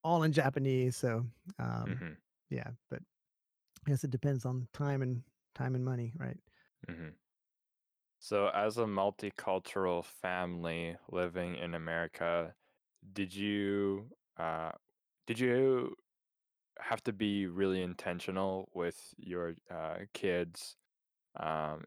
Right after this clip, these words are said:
Speaker 2: in teaching them, like, "Okay, this is American culture, and this is, uh, this is, like, your mom's culture, this is how things would happen in Japan." Um, were you guys intentional in teaching your kids that, or do you kinda just have to let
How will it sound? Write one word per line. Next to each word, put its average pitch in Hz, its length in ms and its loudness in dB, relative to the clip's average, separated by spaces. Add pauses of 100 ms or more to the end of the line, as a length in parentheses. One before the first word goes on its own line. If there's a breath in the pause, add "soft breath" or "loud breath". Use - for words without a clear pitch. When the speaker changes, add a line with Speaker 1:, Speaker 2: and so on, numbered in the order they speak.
Speaker 2:
in 85 320 -2
teaching 87 380 -6
them, 82 220 -2
like, 80 240 -6
"Okay, 87 180 0
this 87 220 2
is 92 120 -2
American 87 520 0
culture, 82 680 2
and 80 500 -4
this 85 240 -2
is, 80 500 0
uh, 80 360 -4 (680)
this - 180 0
is, 90 200 2
like, 80 200 0
your 104 120 2
mom's 123 300 4
culture, 82 380 0
this - 180 -8
is 90 120 -8
how 85 160 0
things 87 360 -4
would 85 160 -2
happen 85 460 -2
in 85 140 -8
Japan." 92 560 -2 (480)
Um, 78 400 -2 (260)
were 95 120 0
you 98 100 4
guys 95 280 4
intentional 90 580 -2
in 90 60 -4
teaching 92 360 -6
your 90 140 -2
kids - 260 -2
that, 101 260 4
or 92 140 4
do 92 140 -2
you 90 140 2
kinda 113 260 0
just 104 180 -4
have 101 120 0
to 95 100 2
let 85 240 2